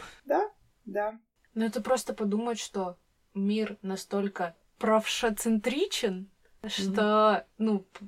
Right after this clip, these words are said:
Speaker 2: просто огромному количеству народа в каких-то мелочах жить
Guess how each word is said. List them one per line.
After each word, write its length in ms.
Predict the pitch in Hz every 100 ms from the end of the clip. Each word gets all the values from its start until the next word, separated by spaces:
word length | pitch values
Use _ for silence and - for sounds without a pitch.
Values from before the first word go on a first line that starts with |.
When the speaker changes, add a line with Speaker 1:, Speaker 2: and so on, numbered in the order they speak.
| -
Speaker 2:
просто 600 | 208 220 - 226 202 - -
огромному 960 | 196 196 202 208 202 190 180 175 - _
количеству 600 | - 185 202 202 - - 180
народа 500 | 180 180 240 226 185
в 80 |
каких-то 400 | - 202 202 -
мелочах 480 | 180 175 175 208 - _ -
жить 380 | 190 185 254